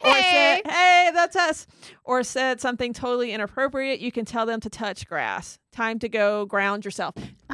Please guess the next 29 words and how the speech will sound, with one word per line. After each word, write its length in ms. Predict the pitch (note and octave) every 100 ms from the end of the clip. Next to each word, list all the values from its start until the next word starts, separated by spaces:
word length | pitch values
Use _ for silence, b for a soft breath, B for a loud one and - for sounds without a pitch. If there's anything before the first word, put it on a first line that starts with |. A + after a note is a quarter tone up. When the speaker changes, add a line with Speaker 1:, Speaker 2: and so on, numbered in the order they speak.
| D#4+
Speaker 1:
Tell 200 | D4 E4
someone 280 | G4 G#4 G#4+
to 60 | G#4+
Speaker 2:
Oh, 40 |
Speaker 1:
fucking 240 | F4+ B3 G3+
go 140 | E4+
ground 300 | E4 D#4 B3
Speaker 2:
ground 160 | C4+ -
Speaker 1:
themselves. 460 | - D4+ A#3 F3+ -
Speaker 2:
themselves. 460 | A#3+ A3 G#3+ G#3 C4+
Speaker 1:
Like, 200 | C4+ C4
Speaker 2:
Okay, 140 | A3+
I 120 | A#3+
get 200 | A3 F3+
it. 40 | F3+
Speaker 1:
yes, 300 | F#3+ G3 -
Speaker 2:
I 40 |
get 60 | G#3
Speaker 1:
like, 120 | A#3
Speaker 2:
it. 60 | C4
Speaker 1:
you 60 |
know, 180 | C4 A#3
Speaker 2:
That 100 | G#3+
Speaker 1:
fi-, 60 | C#4 F#4
Speaker 2:
makes 120 | -
sense. 420 | B3 G#3 B3+ -
Speaker 1:
that 160 | E4+ D#4
makes 200 | E4+ -
sense, 420 | F#4 E4 -